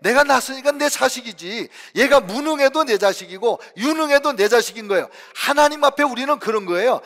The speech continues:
근데 사탄은 "너 능력 없지? 너 하나님의 자녀 아니야." 하나님은 능력이 많은데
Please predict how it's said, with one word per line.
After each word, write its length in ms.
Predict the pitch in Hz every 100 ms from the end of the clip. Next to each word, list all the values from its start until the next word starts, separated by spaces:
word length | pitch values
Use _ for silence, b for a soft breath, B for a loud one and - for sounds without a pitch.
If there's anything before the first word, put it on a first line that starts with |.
| B
근데 220 | - 285 269
사탄은 540 | - 254 247 240 147 b b b
"너 260 | 147 185 180
능력 360 | 202 202 196
없지? 400 | 190 185 262 269 -
너 100 | -
하나님의 440 | 127 196 190 151 127
자녀 340 | - 117 110
아니야." 360 | 95 90 87 _ _ _ _ _ _ _ _ B B B B B B B -
하나님은 460 | 302 311 302 277
능력이 400 | 190 254 277 254
많은데 460 | 247 226 220 214 208